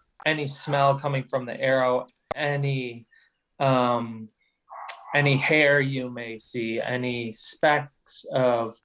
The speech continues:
uh, blood or stomach or just anything that you see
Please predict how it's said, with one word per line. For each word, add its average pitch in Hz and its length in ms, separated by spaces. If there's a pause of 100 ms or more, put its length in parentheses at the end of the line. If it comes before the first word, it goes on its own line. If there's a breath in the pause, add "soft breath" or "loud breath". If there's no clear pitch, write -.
(640 soft breath)
uh, 120 260
blood 123 720 (120)
or 117 920 (680)
stomach 131 720 (140)
or 135 420
just 143 280 (800 soft breath)
anything 185 640
that 151 180
you 151 240
see 143 420